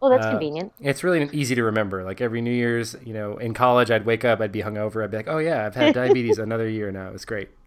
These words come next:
Speaker 2: Let's
Speaker 1: You do
Speaker 2: watch
Speaker 1: the polar
Speaker 2: Lord of
Speaker 1: bear
Speaker 2: the"
Speaker 1: plunge to celebrate. <laughs>
Speaker 2: Right. Let's watch Lord of the Rings on, uh, network T V because the commercials.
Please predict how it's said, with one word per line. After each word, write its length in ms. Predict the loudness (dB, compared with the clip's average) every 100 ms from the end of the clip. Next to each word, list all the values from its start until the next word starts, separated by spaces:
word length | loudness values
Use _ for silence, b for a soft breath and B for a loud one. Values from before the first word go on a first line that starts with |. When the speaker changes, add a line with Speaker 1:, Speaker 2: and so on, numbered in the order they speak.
| _ _ _
Speaker 2:
Let's 120 | -4
Speaker 1:
You 60 | 2
do 40 | 4
Speaker 2:
watch 100 | 4
Speaker 1:
the 60 |
polar 180 | 6 6
Speaker 2:
Lord 20 |
of 60 | 8
Speaker 1:
bear 120 | 6
Speaker 2:
the" 60 | 6
Speaker 1:
plunge 300 | 2 2 -2
to 100 | 0
celebrate. 480 | 2 4 4 0 -2
<laughs> 80 | 0
Speaker 2:
Right. 320 | 4 6 4 -6 _ -4
Let's 200 | -4 4
watch 220 | 4 4
Lord 140 | 0 0
of 60 |
the 60 | 2
Rings 340 | 2 2 0
on, 400 | -2 0 -2 -4
uh, 420 | -6 -4 -4 -6 -6
network 400 | -2 0 0 -4
T 160 | -8 -6
V 200 | -4 -6
because 500 | -8 -8 -10 -10 -20 -18
the 80 |
commercials. 640 | -12 -6 -6 -6 -8 -10